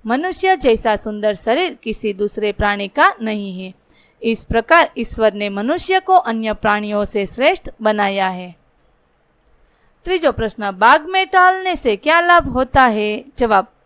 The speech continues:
बाग में टहलने से हमारी सेहत अच्छी रहती है। प्रातःकाल टहलने से न केवल शारीरिक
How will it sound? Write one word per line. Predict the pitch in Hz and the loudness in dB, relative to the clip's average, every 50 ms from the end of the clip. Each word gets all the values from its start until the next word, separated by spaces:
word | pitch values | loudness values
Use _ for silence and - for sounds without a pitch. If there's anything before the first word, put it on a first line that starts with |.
| _ _ _ _ _ _ _ _ - 254 | _ _ _ _ _ _ _ _ -6 0
बाग | 214 214 214 214 | 2 4 4 2
में | 202 208 214 214 202 | 0 -2 -8 -8 -6
टहलने | - 220 208 220 254 302 349 370 370 381 370 | -2 2 4 4 4 4 4 2 0 0 0
से | - - 370 | 0 -2 -2
हमारी | 330 240 214 214 208 208 208 202 202 202 190 | 0 -2 -2 -4 -2 0 0 0 -2 -4 -6
सेहत | - - 247 233 247 330 392 - _ - | -4 -2 0 2 4 4 2 2 _ 0
अच्छी | 240 233 233 - 254 233 | 0 0 0 0 0 0
रहती | 220 214 208 202 202 _ - 214 202 | 2 2 2 0 0 _ -8 -10 -8
है। | 180 190 185 185 _ _ _ _ _ _ _ _ _ _ _ | -8 -10 -12 -14 _ _ _ _ _ _ _ _ _ _ _
प्रातःकाल | - 302 320 349 349 - 370 370 370 370 370 359 359 359 359 | 2 4 4 4 6 6 6 6 6 6 4 4 4 4 2
टहलने | - 247 233 226 214 214 214 214 214 214 214 208 | 2 2 2 2 2 0 -2 -4 -6 -8 -8 -8
से | - - 214 208 | -8 -8 -8 -8
न | 202 202 208 208 | -6 -6 -6 -6
केवल | 202 - 226 220 214 208 208 202 | -6 -6 -6 -4 -2 -2 -2 -4
शारीरिक | 190 - - 208 214 240 285 302 359 392 370 _ | -4 -2 0 0 2 2 2 0 0 0 -2 _